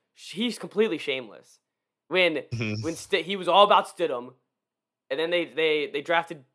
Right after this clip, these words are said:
Speaker 1: Mac Jones, and he was still about Stidham. Then the camps came out where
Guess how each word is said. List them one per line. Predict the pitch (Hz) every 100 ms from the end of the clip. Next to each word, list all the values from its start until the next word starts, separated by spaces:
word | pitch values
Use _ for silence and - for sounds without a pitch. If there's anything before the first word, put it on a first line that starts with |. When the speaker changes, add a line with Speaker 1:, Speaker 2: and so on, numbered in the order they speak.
| -
Speaker 1:
Mac | 156 151
Jones, | 143 123 120
and | 117
he | 135
was | 135
still | - 165
about | 165 156 -
Stidham. | 127 117 117 - _ -
Then | 175
the |
camps | 180 180 175 -
came | 160
out | 143 135
where | 127 127